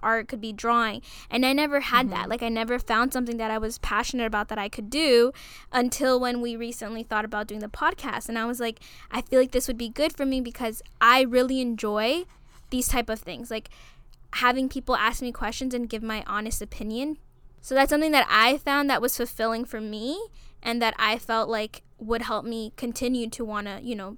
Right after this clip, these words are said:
Speaker 1: do another episode of my podcast or continue recording and things like that. So there's certain things that I feel like people don't think can become a job. I think you have to look, like what Ashley said, look within and find things that you, you know, enjoy doing, even if it's small things,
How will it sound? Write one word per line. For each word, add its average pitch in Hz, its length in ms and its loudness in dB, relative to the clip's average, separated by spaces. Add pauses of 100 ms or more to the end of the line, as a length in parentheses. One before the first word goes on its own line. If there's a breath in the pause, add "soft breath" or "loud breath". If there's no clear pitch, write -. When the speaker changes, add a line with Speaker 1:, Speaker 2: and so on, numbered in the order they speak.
(280)
Speaker 1:
do 226 180 -4
another 214 280 -6 (340)
episode 214 480 -6
of 208 80 -12
my 214 120 -10
podcast - 640 -8
or 208 160 -10 (340 loud breath)
continue 240 440 -2
recording 220 520 -6
and 214 140 -8
things 214 220 -12
like 202 180 -12
that. - 240 -6 (240 loud breath)
So - 160 0
there's 285 160 4
certain 302 240 4
things 330 160 -2
that 269 140 2
I 254 60 0
feel 240 180 -2
like 247 100 -2
people 240 260 -2
don't 220 300 -6
think 220 240 -6
can 226 180 -6
become 220 300 -6
a 202 60 -6
job. 208 400 0 (480 soft breath)
I 262 100 2
think 302 180 0
you 330 80 4
have 277 180 4
to 269 100 4
look, 240 240 0
like 247 140 -2
what 233 120 0
Ashley 214 300 -4
said, 202 180 -8
look 220 220 -4
within 240 500 -4
and 247 160 -4
find 214 260 -4
things 240 200 -6
that 226 160 -4
you, 214 600 -4
you 262 140 -2
know, 220 140 2
enjoy 233 320 -2
doing, 220 260 -2
even 226 260 -2
if 247 120 -4
it's 240 160 -6
small 220 320 -4
things, 381 420 -4